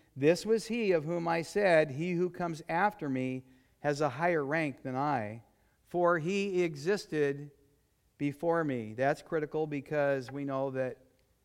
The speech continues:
uh, John was born before Jesus. "For of the fullness we have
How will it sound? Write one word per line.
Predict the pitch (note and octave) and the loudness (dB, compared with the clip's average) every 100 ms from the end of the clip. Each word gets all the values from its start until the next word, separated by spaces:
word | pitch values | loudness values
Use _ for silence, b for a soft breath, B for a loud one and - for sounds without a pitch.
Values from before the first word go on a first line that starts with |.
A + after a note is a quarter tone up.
| _ _ _ _ | _ _ _ _
uh, | B2+ A#2+ A#2+ A2+ A#2 _ _ _ _ _ | -10 -6 -6 -8 -14 _ _ _ _ _
John | A#2 C3+ C#3 | -4 -4 -4
was | B2+ | -6
born | A2+ B2+ C3 | -8 -8 -8
before | B2 A#2 E3 | -8 -10 -10
Jesus. | C#3 G#2 G2+ F2+ - - _ _ _ _ _ _ _ _ _ _ _ _ _ _ | -8 -10 -14 -18 -20 -20 _ _ _ _ _ _ _ _ _ _ _ _ _ _
"For | - F#3+ | 4 6
of | G3+ | 6
the | F3+ | 2
fullness | - A3+ A#3+ F#3+ F3+ - | 4 6 8 6 2 -2
we | E3 | -2
have | E3 D#3 | 0 -2